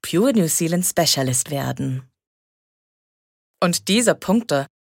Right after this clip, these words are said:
auf ihre Checkliste abhacken, um das Beste zu erleben, was dieses Land zu bieten hat?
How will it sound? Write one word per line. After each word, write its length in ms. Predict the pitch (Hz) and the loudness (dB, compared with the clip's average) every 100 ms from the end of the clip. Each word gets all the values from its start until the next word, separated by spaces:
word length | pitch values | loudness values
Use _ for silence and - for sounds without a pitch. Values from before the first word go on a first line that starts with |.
| - | -2
auf 160 | 165 - | 0 2
ihre 320 | 185 170 165 | 0 0 0
Checkliste 720 | - - 208 - 160 - - | 0 4 2 4 0 0 0
abhacken, 600 | 143 143 - 131 151 143 - _ _ _ _ - | -2 -2 -4 -4 -4 -6 -10 _ _ _ _ 0
um 160 | 262 | 2
das 220 | 247 185 | 4 2
Beste 400 | - 196 196 233 | 4 4 4 0
zu 160 | 226 220 | 0 0
erleben, 640 | 196 160 160 190 214 214 - | 0 2 2 2 0 -4 -6
was 220 | 165 - | -4 -2
dieses 300 | 190 170 151 | -2 0 -2
Land 340 | 143 143 196 | 0 2 2
zu 160 | - 143 | 0 -4
bieten 440 | - 170 233 233 | -4 -4 0 0
hat? 300 | 240 277 - | 2 -2 -4